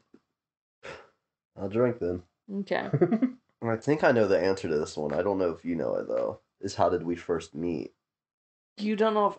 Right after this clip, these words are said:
Speaker 2: I know it?
Speaker 1: Yeah. Like, specifically. Like, you can't just say art school. Like,
Speaker 2: It
Speaker 1: what's
Speaker 2: wasn't art school. It was medicine.
Speaker 1: Oh,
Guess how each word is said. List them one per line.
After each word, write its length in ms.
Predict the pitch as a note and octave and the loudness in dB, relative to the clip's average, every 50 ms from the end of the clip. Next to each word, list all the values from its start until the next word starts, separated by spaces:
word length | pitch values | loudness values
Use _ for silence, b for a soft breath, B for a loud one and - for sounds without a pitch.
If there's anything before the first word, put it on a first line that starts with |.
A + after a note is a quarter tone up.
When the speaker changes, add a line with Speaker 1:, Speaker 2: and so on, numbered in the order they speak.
| - - | -6 -4
Speaker 2:
I 240 | - D3+ E3+ F#3 F#3+ | -2 -2 0 0 0
know 280 | G#3 A#3+ C4+ D4+ E4 F4 | 0 0 2 2 4 2
it? 200 | F#4 F#4 F#4+ - _ _ | 2 0 -2 -8 _ _
Speaker 1:
Yeah. 460 | - G#2 G2+ F#2+ F#2 D#2 G1+ G1+ - - _ _ _ _ _ _ _ _ _ _ _ _ _ _ _ _ _ _ | -4 0 2 2 2 2 0 -2 -6 -12 _ _ _ _ _ _ _ _ _ _ _ _ _ _ _ _ _ _
Like, 160 | G#2 G#2 G2+ - | 0 0 0 -2
specifically. 920 | - - - G#2+ - - - - G2 G2 - F2+ - - A#1 A#1 A1+ - - - _ _ _ _ _ _ _ _ _ _ _ _ _ _ _ _ _ _ _ _ _ _ _ - | -4 -4 -4 -4 -4 -2 0 0 0 2 0 -2 -2 -4 -4 -4 -6 -6 -10 -14 _ _ _ _ _ _ _ _ _ _ _ _ _ _ _ _ _ _ _ _ _ _ _ -8
Like, 140 | - F#2+ - | -8 -8 -8
you 60 | G2+ | -2
can't 220 | - - G2+ F2 - | 0 2 2 2 0
just 120 | - - | -4 -4
say 120 | - E2+ | -2 0
art 200 | D#2+ D2+ A#1 - | 0 0 -2 -4
school. 360 | - - - C2 B1 - - _ _ _ _ _ _ _ _ _ _ _ _ _ _ _ - | -8 -12 -8 -8 -8 -8 -8 _ _ _ _ _ _ _ _ _ _ _ _ _ _ _ -8
Like, 120 | F#2+ F2+ - | -6 -6 -4
Speaker 2:
It 80 | - | -2
Speaker 1:
what's 220 | G2 - G3+ G3 G3+ | 2 2 4 6 6
Speaker 2:
wasn't 300 | G#3+ C4 - - G#4 D#4 | 4 4 4 2 2 4
art 200 | A3+ G3 F3+ - | 4 4 2 0
school. 380 | - - G3+ F#3 F3 F3 F3 | -2 -2 0 2 2 2 0
It 40 | F#3 | -2
was 140 | F#3+ F#3 F3+ | -4 -4 -2
medicine. 680 | F#3+ F#3 G#3 B3 D4 C4+ - F#3+ F3+ A2+ B2 - - - | -2 -2 0 0 -2 -4 -4 -6 -8 -8 -8 -10 -10 -8
Speaker 1:
Oh, 260 | G2 G#2 F#2+ D2+ D2+ | -6 -6 -6 -6 -8